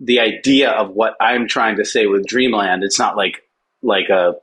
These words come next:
college professor complex, but, you know, it's like, there are ways to present yourself that's like,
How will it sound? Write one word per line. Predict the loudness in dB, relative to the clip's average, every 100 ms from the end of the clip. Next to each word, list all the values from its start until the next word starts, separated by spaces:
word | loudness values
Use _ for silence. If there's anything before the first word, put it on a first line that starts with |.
| _ -2
college | 2 0 0
professor | -4 -2 -2 0 0
complex, | 0 0 0 0 -2 -4 -2
but, | -2 -2 _
you | -2 0
know, | 2 0
it's | 0
like, | 0 0 -2 -6 _ _ _ _ _ _ _ -20 -18 -18 -18 -20 -20 -4
there | 0 2
are | 2 2 4
ways | 4 4 2 -2
to | 0
present | 0 0 0
yourself | 0 0 0 0 0 -2
that's | -2 0
like, | 0 2 -2 -6